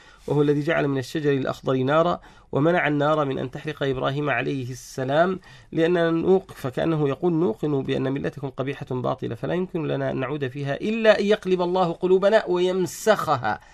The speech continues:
هذا المعنى الأول. "ونحن برحمته نرجو أن يثبتنا." وأما كمال الأدب فلأن شعيباً بقدر ما يرفع رأسه وبقدر ما يرفع صوته متحدياً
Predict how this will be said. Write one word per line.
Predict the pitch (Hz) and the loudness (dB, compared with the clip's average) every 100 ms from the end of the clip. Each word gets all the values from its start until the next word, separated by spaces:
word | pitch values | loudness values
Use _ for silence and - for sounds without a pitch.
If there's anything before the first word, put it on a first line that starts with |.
| - | -6
هذا | - 180 | 0 4
المعنى | 165 143 | 4 2
الأول. | 139 143 120 110 - - - | 2 0 -2 -4 -10 -20 -6
"ونحن | - 175 - 175 | 2 2 4 4
برحمته | 180 170 185 190 180 190 180 | 4 2 0 0 0 2 6
نرجو | 208 175 156 143 | 4 4 0 0
أن | |
يثبتنا." | 135 127 135 135 135 117 110 - - - - | 0 -2 -4 -4 -2 -4 -4 -12 -20 -18 -6
وأما | 160 202 196 | -2 2 2
كمال | - 156 165 185 156 | 0 -2 0 0 0
الأدب | 143 147 156 117 - | 0 0 0 -2 -8
فلأن | 117 139 139 165 | -10 -8 -6 -6
شعيباً | 143 131 151 139 123 | -6 -6 -6 -4 -6
بقدر | 113 117 165 160 | -8 -6 -4 -2
ما | 139 135 | -2 0
يرفع | 135 160 127 | -2 -2 -4
رأسه | 123 131 120 - 117 123 117 - - - - - | -2 -2 -4 -6 -4 -4 -6 -10 -20 -20 -12 -2
وبقدر | 139 139 135 143 - 175 165 156 139 | 4 4 6 2 0 0 2 2 2
ما | 147 | 4
يرفع | 147 160 151 139 139 | 4 2 -2 -4 -2
صوته | 139 - 202 214 208 151 - 139 131 131 | -4 -2 4 6 6 4 4 2 2 0
متحدياً | 131 131 - 196 185 165 160 127 | -2 -2 0 0 0 -2 0 0